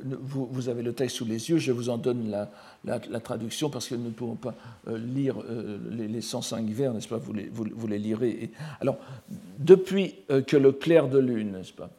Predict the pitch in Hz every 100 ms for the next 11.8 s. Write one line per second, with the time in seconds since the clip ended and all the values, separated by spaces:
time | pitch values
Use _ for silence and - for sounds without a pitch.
0 | _ _ - - - - 113 107 101 101
1 | 87 90 - - 165 135 117 123 117 92
2 | - - - - - 127 110 - - 113
3 | 117 - 104 - - - - - - -
4 | - - - - - 131 110 98 - 107
5 | - 113 98 - 95 113 110 - - 139
6 | 139 - 143 190 175 147 139 143 160 151
7 | 143 135 123 107 101 - - - 139 135
8 | - 196 - 196 185 180 175 156 - 113
9 | 104 - 117 110 131 127 120 139 - 165
10 | - 160 127 - 110 139 135 147 - 123
11 | 127 120 120 113 117 107 104 -